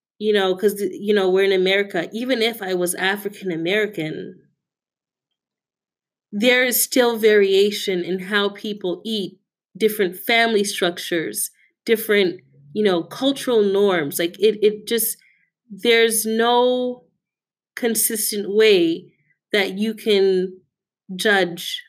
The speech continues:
a whole ethnicity, a whole nationality, a whole cultural group, especially when it comes to Black people, because there are just so many different, there,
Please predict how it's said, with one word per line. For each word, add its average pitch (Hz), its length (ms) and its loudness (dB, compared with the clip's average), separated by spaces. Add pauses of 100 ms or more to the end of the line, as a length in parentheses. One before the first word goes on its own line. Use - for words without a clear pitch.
(140)
a 190 100 -6
whole 247 600 4
ethnicity, 202 720 -4
a 156 40 -8
whole 277 400 -2
nationality, 180 720 -6
a 185 60 -12
whole 269 400 -2
cultural 247 520 -6
group, - 400 -10 (1120)
especially 262 720 2
when 233 180 0
it 196 140 -2
comes 196 320 -4
to 180 100 -6
Black 202 380 -2
people, 165 440 -6
because 175 720 -2 (680)
there 214 320 4
are 214 40 6
just 214 420 -2
so 233 240 2
many 226 300 0
different, 185 640 -2
there, 175 200 0